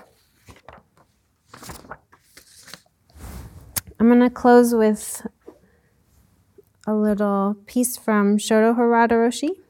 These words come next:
"If we cannot attain Kensho, if we do not experience enlightenment, it is because we have not made that firm commitment. It is because we have not yet, with total, deep determination,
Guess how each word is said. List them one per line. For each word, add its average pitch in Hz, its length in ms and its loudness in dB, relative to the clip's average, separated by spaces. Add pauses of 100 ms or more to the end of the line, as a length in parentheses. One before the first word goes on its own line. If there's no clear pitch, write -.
(1600)
"If 240 160 -2
we 269 100 4
cannot 339 520 0
attain 262 420 0
Kensho, 208 760 2 (340)
if 226 200 -2
we 262 100 4
do 262 180 4
not 294 200 6
experience 240 800 4
enlightenment, 220 1000 4
it 214 80 2
is 220 160 6
because 247 520 4
we 233 120 4
have 214 180 0
not 226 320 6
made 214 380 2
that 185 240 4
firm 214 480 2
commitment. 185 800 -4 (420)
It 233 80 6
is 240 160 6
because 269 560 6
we 247 140 6
have 233 200 6
not 247 420 4
yet, 220 440 6
with 220 280 2
total, 254 580 6
deep 254 420 0
determination, 220 1120 4